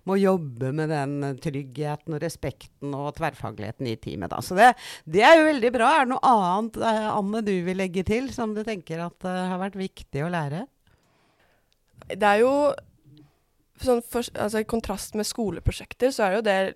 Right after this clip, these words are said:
Speaker 2: blir jo litt annerledes når du jobber for politiet. Det er liksom, det er politiet. Eh, det er liksom ikke, ja, hva skal man si, et dumt skoleprosjekt som bare havner i søpla etter semesteret. Det blir jo noe som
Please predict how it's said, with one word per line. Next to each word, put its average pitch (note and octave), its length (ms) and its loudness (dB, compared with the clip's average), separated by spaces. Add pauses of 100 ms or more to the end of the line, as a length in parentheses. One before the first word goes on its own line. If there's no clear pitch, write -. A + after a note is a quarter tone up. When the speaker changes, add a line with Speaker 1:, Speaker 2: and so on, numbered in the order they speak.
(200)
Speaker 2:
blir G#3 140 2
jo A3+ 60 0
litt B3 120 -2
annerledes F#3+ 320 0
når F#3 80 -6
du F#3+ 80 0
jobber F#3+ 160 -6
for - 80 -12
politiet. - 520 -2
Det - 100 -8
er F#3+ 80 -6
liksom, F#3 180 -8
det F#3 80 -6
er - 60 -10
politiet. G3+ 460 0 (600)
Eh, G3 380 4
det F#3+ 60 2
er F#3+ 100 2
liksom F#3+ 240 -10
ikke, F3 260 -10
ja, - 120 -10 (260)
hva - 100 -12
skal - 140 -8
man F3+ 80 -2
si, F#3 80 4
et F3+ 100 -6
dumt E3+ 300 -8
skoleprosjekt - 580 -8
som F3 160 -2
bare E3+ 400 -2
havner E3+ 300 -6
i E3+ 40 -8
søpla F3+ 320 -4 (520)
etter F#3 240 -12
semesteret. F#3 480 -6
Det F#3+ 140 -10
blir F3 180 -4
jo F#3 80 -4
noe F3+ 240 -4
som F3+ 240 -4